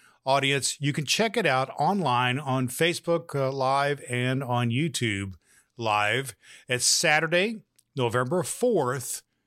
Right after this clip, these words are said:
twenty twenty-three, seven o'clock P M. We're coming to you live from Indianapolis. Our comedian is Rick Roberts, an incredibly clean comic comedian. He, he's there for our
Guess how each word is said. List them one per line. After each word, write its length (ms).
twenty 240
twenty-three, 600
seven 380
o'clock 400
P 220
M. 140
We're 100
coming 280
to 60
you 120
live 380
from 80
Indianapolis. 680
Our 280
comedian 800
is 400
Rick 300
Roberts, 640
an 240
incredibly 640
clean 400
comic 540
comedian. 400
He, 180
he's 320
there 260
for 280
our 360